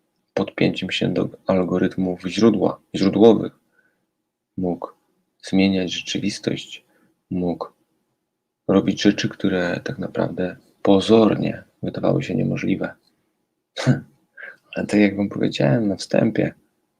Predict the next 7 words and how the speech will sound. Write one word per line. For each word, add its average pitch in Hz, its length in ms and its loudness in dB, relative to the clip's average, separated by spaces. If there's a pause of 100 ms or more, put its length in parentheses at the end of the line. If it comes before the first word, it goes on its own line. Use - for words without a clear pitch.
(500)
wszystko - 460 0
jest - 320 2
częstotliwością, 101 1120 0
formą 92 680 2 (2250)
z-, - 400 -8
zagęszczonej 95 840 4
energii, 90 600 -2